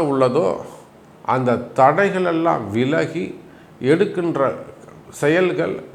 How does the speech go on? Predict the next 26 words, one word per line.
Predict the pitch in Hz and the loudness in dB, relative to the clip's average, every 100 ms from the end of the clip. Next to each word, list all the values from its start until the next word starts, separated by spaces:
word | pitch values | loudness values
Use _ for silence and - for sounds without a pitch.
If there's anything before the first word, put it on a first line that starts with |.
| 104 120 | -2 2
ஜெயமாகும், | 147 185 185 151 - 110 110 | 4 2 0 -2 -4 -6 -2
வெற்றியாகும். | 127 127 160 143 50 - - - - - - | -2 -2 -4 -2 -4 -8 -16 -20 -20 -20 -6
So, | 139 | -2
இது | 113 110 | 0 -2
போல | 151 120 | -2 -2
நிறைய | 113 139 135 | -2 -4 -4
சப்ஜெக்ட் | 120 110 113 123 | -6 -8 -6 -4
பேசிட்டே | 120 120 120 110 | -4 -4 -4 -2
போலாம். | 110 139 - - - - - - - - | 0 0 -2 -14 -20 -20 -20 -20 -20 -4
முதல்ல | 127 160 151 113 | 0 6 6 6
ஒரு | 107 120 | 2 0
இன்ட்ரோ | 131 156 143 | -2 -2 0
தான் | 135 117 | 0 0
இது, | 123 123 | 0 -2
கிரக | 120 147 | 0 2
அமைப்பு | 135 117 104 101 | 2 -2 -2 -2
தான். | 120 - - - - - - - - - | -4 -6 -18 -20 -20 -20 -20 -20 -20 -20
இப்போ | - 123 120 | -2 0 4
ஒரு | 147 185 | 6 6
ஒரு | 170 143 | 6 6
ராசிக்கும் | 131 131 135 165 160 120 | 6 4 -2 -4 -2 -2
எப்படி | 123 139 | -2 -2
இருக்குன்றதை | 117 117 113 127 | -2 -2 -2 -2
நம்ம | 104 - | -2 -4
பார்த்துடலாம் | 98 92 87 92 - - 87 | -6 -6 -8 -8 -8 -10 -10
வாருங்கள். | 78 - - | -12 -16 -20